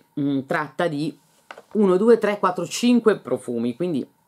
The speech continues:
sei profumi, uno, due, tre, quattro, cinque, sei, sei profumi. Sarà una puntata lunga, non so se riuscirò a capitolarla, non ho capito bene come funziona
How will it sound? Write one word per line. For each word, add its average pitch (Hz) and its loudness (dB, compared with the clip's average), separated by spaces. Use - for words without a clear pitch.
sei 117 -2
profumi, 110 -6
uno, 170 0
due, 156 2
tre, 151 -2
quattro, 160 -4
cinque, - -6
sei, - -12
sei 170 0
profumi. 202 0
Sarà 120 -2
una 123 -4
puntata 131 -4
lunga, 190 -2
non 170 -2
so 180 0
se 160 -2
riuscirò 135 -2
a - -2
capitolarla, 139 -4
non 143 -2
ho 135 -2
capito 160 -4
bene 131 -2
come 127 -4
funziona 123 -6